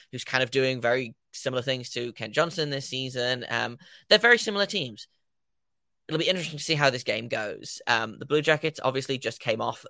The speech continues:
that, uh, seven-game losing streak. They've got a one ga-, I don't know if it's a one-game win streak. I don't know if that can be a streak if it's just one. Um, the Ottawa Senators just lost a game. Uh, they're playing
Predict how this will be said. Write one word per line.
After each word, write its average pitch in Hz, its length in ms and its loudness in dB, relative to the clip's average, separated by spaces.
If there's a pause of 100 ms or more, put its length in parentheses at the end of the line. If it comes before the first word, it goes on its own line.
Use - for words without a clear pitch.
that, - 420 -4 (100)
uh, 110 400 -4 (400)
seven-game 165 400 6
losing 202 280 6
streak. 190 340 2
They've 131 140 2
got - 160 2
a - 20 0
one 127 300 0
ga-, - 180 -2
I 156 60 4
don't 190 160 0
know 220 60 2
if 220 100 -2
it's - 100 -6
a 180 60 4
one-game 120 560 -2
win 117 160 -8
streak. 147 320 -2
I 131 40 2
don't 127 140 6
know 127 60 -4
if 127 80 -6
that 107 120 0
can 131 120 -4
be 120 160 -4
a 120 40 -4
streak 135 340 -8
if - 80 -10
it's - 100 -20
just - 200 -12
one. 135 260 2 (440)
Um, 113 380 4 (200)
the 123 400 -6
Ottawa 143 180 6
Senators 147 460 4
just - 300 -8
lost 135 320 0
a 131 40 -2
game. 127 380 4
Uh, 113 180 0
they're 127 200 6
playing 147 600 -4